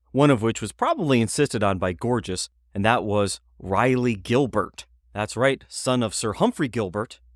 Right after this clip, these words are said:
half-nephew of Sir Walter Raleigh. Riley Gilbert may have been part of Gosnold's colony. We know his brother definitely was, Bartholomew Gosnold. Now, poor Bartholomew was not part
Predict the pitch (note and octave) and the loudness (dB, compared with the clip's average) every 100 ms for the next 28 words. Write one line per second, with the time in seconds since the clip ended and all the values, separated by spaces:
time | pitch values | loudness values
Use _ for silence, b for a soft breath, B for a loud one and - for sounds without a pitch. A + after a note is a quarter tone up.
0 | _ _ _ A#2+ A#2 - A2 G#2+ - G#2 | _ _ _ 0 0 0 -2 -2 -4 -6
1 | G#2+ - G2 G2 - G2+ F#2 A#2 - G#2+ | -6 -4 -4 -4 -6 -8 -4 -4 -4 -8
2 | F#2 _ G2 B2 E3 A2 F#2+ D3 _ - | -8 _ -2 0 2 0 -6 -8 _ 0
3 | F#3 F#3+ C3+ B2 A#2 G#2 G2+ D3 B2+ A#2+ | 2 2 2 2 2 0 0 2 0 -2
4 | G#2 - A#2+ G2 F2+ A#2 C3 A#2+ G#2+ F#2+ | -2 0 0 0 2 4 4 2 -4 -4
5 | - - B2 G#2 G2 A2 - _ _ - | -8 -2 0 0 -2 -6 -8 _ _ 0
6 | C3 C#3+ B2 F#2 D3 D3+ A2 D#3 F3 B2+ | 2 4 2 2 4 4 2 2 2 0
7 | F#2 E2+ F2+ - G2 - D#3+ E3 B2 G2 | -2 -4 -6 -2 -2 2 2 4 2 0
8 | E2+ F#2 F2 - - - - _ _ - | -2 -4 -6 -10 -16 -16 -20 _ _ -6
9 | G#2 - D3 A2 G#2+ - G3 C#4 D3+ A#2 | -2 4 6 6 4 6 6 6 6 4
10 | G#2 G2+ A#2 - - B2+ A#2 | 2 2 0 0 4 4 4